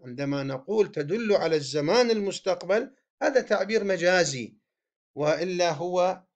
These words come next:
في الواقع يعني أنه الاستقبال في قولنا "إن تقم أقم"،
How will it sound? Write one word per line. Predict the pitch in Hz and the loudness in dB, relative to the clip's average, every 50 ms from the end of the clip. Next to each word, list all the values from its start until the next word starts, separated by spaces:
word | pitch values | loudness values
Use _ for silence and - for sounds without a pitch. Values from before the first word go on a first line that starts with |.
| _ _ _ _ _ _ | _ _ _ _ _ _
في | - 139 | -16 -14
الواقع | 135 131 123 139 175 214 214 214 - 196 - | -10 -2 2 2 4 4 2 0 -2 -4 -4
يعني | 151 147 143 127 123 120 123 127 131 143 147 - _ _ _ _ _ _ - | -2 -4 -6 -6 -6 -8 -10 -8 -8 -10 -12 -12 _ _ _ _ _ _ -8
أنه | 151 156 156 151 151 151 147 139 143 151 | -4 -4 -2 -2 -2 -2 -2 -2 -2 -2
الاستقبال | 147 143 147 - - - - - 135 - - - 117 127 160 202 214 202 180 156 117 - _ _ _ _ _ _ _ _ _ _ _ _ _ _ _ _ | -4 -6 -8 -8 -10 -12 -10 -10 -12 -12 -12 -8 -4 0 2 2 4 2 2 0 -4 -12 _ _ _ _ _ _ _ _ _ _ _ _ _ _ _ _
في | - - 151 160 151 | -18 -14 -10 -10 -10
قولنا | 143 - 156 196 214 202 175 165 147 135 123 107 95 - - _ _ _ _ _ _ _ _ _ _ _ _ _ - 143 | -2 2 4 4 4 4 2 2 0 0 -2 -4 -6 -10 -16 _ _ _ _ _ _ _ _ _ _ _ _ _ -4 -2
"إن | 160 156 156 147 143 | 0 0 0 -2 -2
تقم | - 208 240 240 - 226 226 226 220 220 - - | 0 2 0 2 4 4 4 4 2 0 -2 0
أقم"، | 254 254 247 - 123 117 107 92 - | 0 0 0 0 -4 -4 -4 -6 -12